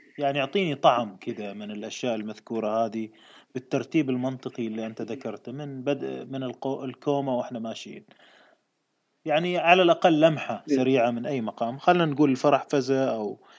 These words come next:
Speaker 1: أي شيء على ذوقك.
Speaker 2: طيب، آه،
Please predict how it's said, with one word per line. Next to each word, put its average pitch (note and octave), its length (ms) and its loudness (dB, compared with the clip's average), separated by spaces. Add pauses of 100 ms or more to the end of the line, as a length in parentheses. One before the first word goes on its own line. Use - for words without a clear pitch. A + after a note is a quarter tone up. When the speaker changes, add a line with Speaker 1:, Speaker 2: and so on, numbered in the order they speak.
(140)
Speaker 1:
أي C3+ 100 6
شيء C3 220 6
على A2+ 200 4
ذوقك. G#2+ 540 -6 (1700)
Speaker 2:
طيب، C3+ 600 12
آه، C3+ 760 12